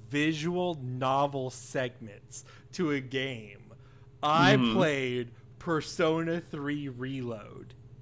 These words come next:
Speaker 2: You mean Persona three, Persona five?
Speaker 1: Yes.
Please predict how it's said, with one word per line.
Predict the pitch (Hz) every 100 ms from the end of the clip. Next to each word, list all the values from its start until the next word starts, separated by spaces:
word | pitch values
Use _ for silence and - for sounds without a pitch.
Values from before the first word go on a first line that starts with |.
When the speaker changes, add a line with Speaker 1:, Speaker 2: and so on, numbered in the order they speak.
| - - -
Speaker 2:
You | 156
mean | 170 170
Persona | 160 165 202 196 180
three, | 165 - 180 170 156
Persona | 147 - 160 131
five? | 160 147 107 - - - - - - - - -
Speaker 1:
Yes. | 156 127 143 147 143 - - - -